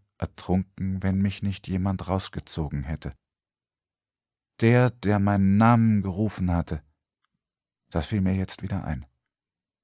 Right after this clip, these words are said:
Meine Beine zitterten, als wären es die Beine von jemand anderem.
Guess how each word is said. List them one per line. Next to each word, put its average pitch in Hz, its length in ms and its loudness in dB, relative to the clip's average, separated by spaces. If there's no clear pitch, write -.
Meine 90 180 -2
Beine 92 360 2
zitterten, - 520 -10
als 95 220 2
wären 120 240 6
es 117 140 0
die 117 120 0
Beine 107 380 6
von 104 200 0
jemand 104 400 0
anderem. 95 560 0